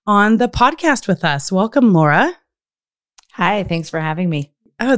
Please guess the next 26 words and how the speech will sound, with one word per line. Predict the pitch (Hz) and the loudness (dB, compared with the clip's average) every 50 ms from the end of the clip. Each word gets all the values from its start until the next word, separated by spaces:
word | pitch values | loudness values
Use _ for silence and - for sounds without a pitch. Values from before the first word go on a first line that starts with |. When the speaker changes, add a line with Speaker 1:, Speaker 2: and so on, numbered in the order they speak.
| 180 | 0
Speaker 1:
I'm | - 202 233 285 294 | -2 -2 0 0 0
just | 277 269 - - - | 0 -2 -2 -2 -2
thrilled | 214 214 214 208 190 202 | 0 0 0 2 0 -2
that | 196 - | -4 -2
you | 190 190 190 196 202 214 226 226 - | 0 2 2 2 2 2 2 0 0
are | 202 190 190 | 0 0 0
joining | 160 - 180 185 240 285 294 226 | 0 2 2 4 4 4 4 4
us | 180 170 165 - | 4 2 0 -2
today. | - - 185 160 151 143 139 147 185 247 311 320 - - | -4 -4 0 0 0 2 2 2 2 2 0 0 -2 -2
And | 233 226 220 220 226 220 - | 0 2 2 2 0 0 -4
Laura | 226 214 240 277 330 339 320 311 277 - - - - | -2 0 2 4 4 4 4 2 0 -2 -6 -10 -6
has | - 196 226 214 202 214 | -4 -2 -2 -2 -2 -2
a | 202 202 185 | -2 -2 -2
fantastic | - - 220 202 190 185 - - - 226 233 226 - - 220 190 - _ | -2 -2 0 0 0 -2 -4 -4 -2 -2 0 0 -2 -2 -6 -6 -4 _
background. | - 156 143 139 - - 175 156 147 147 156 190 220 - - - - - - - - - | -4 -2 -2 -4 -4 -2 0 2 2 2 0 0 -2 -4 -8 -18 -18 -18 -18 -8 -2 0
I | 190 185 180 180 185 180 | 2 2 4 4 2 2
love | 180 175 180 180 185 190 170 180 | 2 2 2 2 2 0 0 0
letting | 185 175 165 170 165 170 | 0 2 2 2 0 0
our | - 160 165 160 160 | 2 2 2 2 0
guests | 156 143 - 156 143 160 190 - - - - - - - | 0 -2 -2 -2 -2 -2 -4 -4 -6 -6 -6 -4 -2 -2
share | - - 254 269 269 247 | 0 2 4 4 4 4
a | - 202 | 2 2
little | 190 185 180 175 | 0 0 0 0
bit | 151 175 160 165 | 0 0 0 0
about | 156 165 156 156 - - | 2 0 0 0 0 0
their | 175 165 160 160 156 | 0 2 2 2 0